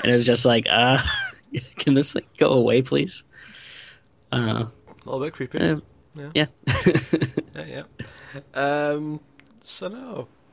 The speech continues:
Speaker 2: I guess, I guess that's jackals, which we ended up talking about raccoons for some reason
Speaker 1: <laughs>
Speaker 2: at the end. Um, it's not good. It's a weak movie. Uh,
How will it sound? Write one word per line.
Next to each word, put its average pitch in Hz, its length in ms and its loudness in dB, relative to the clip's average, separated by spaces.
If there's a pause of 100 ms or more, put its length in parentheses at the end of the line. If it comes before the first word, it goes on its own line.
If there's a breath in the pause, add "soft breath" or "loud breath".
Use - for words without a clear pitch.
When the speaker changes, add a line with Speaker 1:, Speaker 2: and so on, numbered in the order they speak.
Speaker 2:
I 127 120 -4
guess, 135 320 -4
I 107 80 -4
guess 147 180 -6
that's 131 240 -2
jackals, 139 540 -2
which - 180 -10
we 131 100 -4
ended 135 160 -6
up 120 120 -8
talking 131 240 -10
about 123 160 -8
raccoons 151 420 -6
for - 140 -12
some - 180 -8
reason 113 260 -6
Speaker 1:
<laughs> - 220 4
Speaker 2:
at - 720 -4
the 127 100 -6
end. 120 300 -6 (640 loud breath)
Um, 147 580 0 (160)
it's 160 140 0
not 139 180 2
good. 107 220 -4 (100)
It's 131 200 -8
a 123 40 -2
weak 117 160 -10
movie. 98 340 -6 (140)
Uh, 98 380 -4